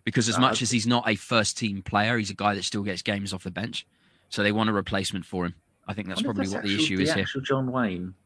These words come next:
Speaker 2: He's got off his horse to drink his milk. I think that was the saying.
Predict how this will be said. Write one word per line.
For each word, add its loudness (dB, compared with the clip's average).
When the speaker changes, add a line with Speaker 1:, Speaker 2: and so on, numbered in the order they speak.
Speaker 2:
He's -12
got 2
off 0
his 2
horse 6
to -12
drink 2
his -6
milk. 4
I -16
think -2
that -4
was -6
the -8
saying. -4